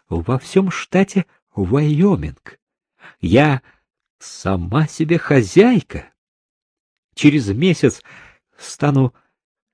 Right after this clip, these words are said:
совершеннолетней и выйду замуж, за кого пожелаю". "Поздравляю!"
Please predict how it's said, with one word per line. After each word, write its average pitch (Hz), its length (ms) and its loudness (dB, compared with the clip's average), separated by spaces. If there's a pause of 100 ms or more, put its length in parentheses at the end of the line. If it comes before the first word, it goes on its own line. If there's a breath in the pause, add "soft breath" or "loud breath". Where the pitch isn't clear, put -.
(140)
совершеннолетней 123 1120 0 (580)
и 135 140 6
выйду 135 340 6
замуж, 165 520 -4 (260 loud breath)
за 82 340 -4
кого 147 300 2
пожелаю". 151 800 2 (1500)
"Поздравляю!" 101 800 0